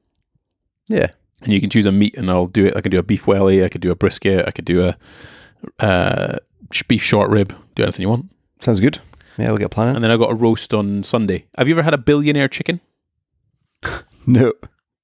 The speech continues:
Speaker 2: Right, you got, right, just re-, look, look, look online, type in billionaire chicken. It's just a roast chicken, but you make it with, like,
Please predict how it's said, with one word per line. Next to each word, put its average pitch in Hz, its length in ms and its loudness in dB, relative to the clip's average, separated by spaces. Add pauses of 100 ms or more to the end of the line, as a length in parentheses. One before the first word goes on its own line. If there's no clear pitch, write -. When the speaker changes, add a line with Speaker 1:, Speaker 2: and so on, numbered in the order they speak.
(720)
Speaker 2:
Right, 113 80 -2
you 107 80 2
got, 117 240 0
right, 107 240 -2 (260)
just 135 180 -2 (120)
re-, 131 180 2 (340)
look, 147 140 0
look, - 140 -2
look 156 160 -2
online, 101 440 0
type 110 220 -2
in 101 120 -2
billionaire 117 440 2
chicken. 95 420 -4
It's - 140 -10
just 110 160 -2
a 104 80 2
roast 127 260 0
chicken, 101 300 -2
but 95 220 -2
you 101 180 -2
make 104 300 -2
it 101 100 0
with, 98 160 -4
like, 98 280 -2